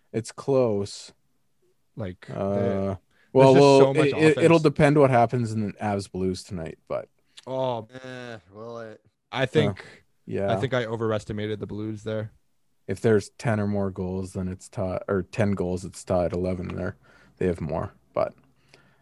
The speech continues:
Speaker 1: I digress.
Speaker 2: Yeah, the, um, the Florida Tampa series is just so fun 'cause it's like,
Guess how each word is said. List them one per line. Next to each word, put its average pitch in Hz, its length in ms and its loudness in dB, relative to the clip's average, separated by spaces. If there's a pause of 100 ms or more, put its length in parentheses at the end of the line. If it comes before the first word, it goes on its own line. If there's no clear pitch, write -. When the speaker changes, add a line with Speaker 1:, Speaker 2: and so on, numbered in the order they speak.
Speaker 1:
I 90 100 -4
digress. 80 640 -6 (1300)
Speaker 2:
Yeah, 85 440 -8
the, 120 200 -6
um, 110 540 -8
the 135 80 -8
Florida 160 520 2
Tampa 120 320 -8
series 147 320 -8
is 113 120 -14
just 117 160 -12
so 110 120 -6
fun 104 240 -10
'cause 101 140 -18
it's 98 180 -14
like, 92 320 -12